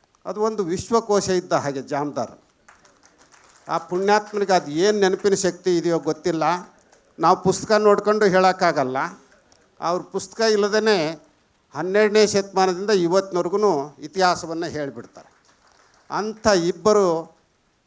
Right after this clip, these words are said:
ನಮಗೆ ಸಿಕ್ಕಿರೋವಂಥದ್ದು ಬಹುಶಃ ಲಿಂಗಾಯತ ಸಮಾಜದ ಪುಣ್ಯ. ಅವರಿಬ್ಬರನ್ನು ನಾವು ಸನ್ಬಳಕೆ ಮಾಡಿಕೊಳ್ಳೋಣ. ಅದರ ಜೊತೆಗೆ ಎರಡು ಜನ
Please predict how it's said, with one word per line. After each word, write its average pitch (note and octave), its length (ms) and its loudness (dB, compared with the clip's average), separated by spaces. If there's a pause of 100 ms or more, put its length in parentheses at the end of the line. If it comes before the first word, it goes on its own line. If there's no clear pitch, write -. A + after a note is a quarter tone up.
(100)
ನಮಗೆ G3+ 320 0
ಸಿಕ್ಕಿರೋವಂಥದ್ದು F3+ 1200 -6 (200)
ಬಹುಶಃ F3 320 -4
ಲಿಂಗಾಯತ G3 580 0
ಸಮಾಜದ D#3+ 520 -6
ಪುಣ್ಯ. F3+ 380 -4 (560)
ಅವರಿಬ್ಬರನ್ನು E3+ 640 0
ನಾವು G3 240 2
ಸನ್ಬಳಕೆ E3+ 540 -2
ಮಾಡಿಕೊಳ್ಳೋಣ. C#3 600 -2 (800)
ಅದರ F#3 200 -2
ಜೊತೆಗೆ G#3 460 -2
ಎರಡು F#3+ 300 2
ಜನ G#3+ 200 2